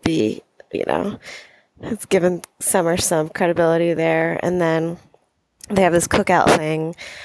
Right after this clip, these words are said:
and, um, Luke, or Ryan and Marissa are talking, and Luke's t-, kinda telling her what to do and saying, like, "Don't talk to him," and, like, giving, I don't know, bossing her around. And then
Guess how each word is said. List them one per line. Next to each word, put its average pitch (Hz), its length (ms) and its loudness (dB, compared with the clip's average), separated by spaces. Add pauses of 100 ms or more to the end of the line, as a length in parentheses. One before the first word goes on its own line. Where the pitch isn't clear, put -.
(320)
and, 139 640 4 (420)
um, 104 760 0 (240)
Luke, 175 420 -2 (320)
or 151 380 4
Ryan 175 280 2
and 170 80 2
Marissa 170 280 0
are 170 80 -2
talking, 160 600 -2 (800)
and 165 720 2
Luke's - 520 0 (840)
t-, - 180 -4
kinda 165 200 2
telling 165 240 2
her 165 80 2
what 160 80 -2
to 165 80 -8
do 160 280 0
and 160 120 -2
saying, 160 340 -2 (500)
like, - 280 -8
"Don't 160 200 2
talk 160 240 -2
to 190 100 -2
him," 170 180 4
and, 160 100 4
like, 151 120 0
giving, 175 360 0
I 175 60 0
don't 147 80 -4
know, 131 180 2 (160)
bossing 165 300 0
her 160 180 -2
around. 90 340 2
And 156 100 -2
then 151 160 -4